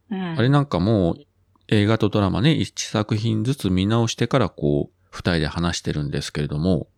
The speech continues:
Speaker 1: うん。
Speaker 2: まあ、今までも毎回見てたんですが、これからはその本編を見直すと同時にそういった特典映像とかもさ、
Speaker 1: <laughs>
Speaker 2: 全部見直していかないと、なんかいけないんじゃないかみたいな。
Speaker 1: <laughs>
Speaker 2: えらいこっちゃですよ。
Speaker 1: いいじゃない。話の幅広がるじゃん。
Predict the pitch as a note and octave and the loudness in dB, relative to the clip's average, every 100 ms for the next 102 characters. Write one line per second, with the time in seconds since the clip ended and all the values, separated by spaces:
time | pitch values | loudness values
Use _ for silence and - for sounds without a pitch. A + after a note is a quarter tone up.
0 | _ _ - - G#3+ F3+ E3+ F2+ G2+ A2+ | _ _ -20 -8 -6 -4 0 4 4 4
1 | G2 D#2+ D2+ E2+ E2+ D#2+ G#2+ F#2+ D#2+ D2+ | 2 0 0 0 2 2 2 0 -2 -4
2 | C#2+ D2 D#2 D#2 G#2+ A2+ A2+ F2+ D#2+ D#2+ | -6 -8 -8 -2 0 2 2 2 0 -4
3 | D#2 C3+ C#3 C3 F#2 D#2+ - F2+ F#2 F#2 | -2 2 4 4 2 0 -2 0 2 2
4 | - F2 F2+ F2+ E2+ D#2+ F#2+ - - - | -2 0 0 0 -2 0 -2 -2 -8 -10
5 | - C3 B2 A#2 F2+ - C#2 C#2+ - D2 | 0 2 4 2 0 -4 -6 -6 -6 -2
6 | - - - - - C3+ D3+ G2 E2+ F2+ | 0 0 -2 -8 0 4 4 4 4 4
7 | D#2+ G#2 F2 E2+ F2 E2+ E2 G#2 F2+ - | 2 0 0 2 2 2 0 2 2 0
8 | - - - - - - A2 - G2+ B2 | -6 -8 -10 -16 -8 2 2 2 2 6
9 | C3 B2 F2 F2+ G2 E2 D2+ D#2+ - - | 8 8 6 2 0 -2 -2 -6 -8 -12
10 | _ - - - - - - C4+ - C4+ | _ -20 -18 -18 -8 -4 0 0 -2 -6
11 | - - _ _ B3+ - _ _ _ _ | -8 -20 _ _ -12 -12 _ _ _ _
12 | - D#2 F2+ D3 - - D#2 D2 - - | -6 -2 2 2 2 -2 -2 -6 -10 -16
13 | - _ _ - G#3+ F3 E3+ E3+ - F3+ | -20 _ _ -6 -2 0 -2 -2 -4 -2
14 | F#3+ G#3+ G3+ - G3 G#3 G#3+ F3+ F3 F3 | 0 2 0 0 0 2 2 2 2 0
15 | E3 D#3 | -4 -10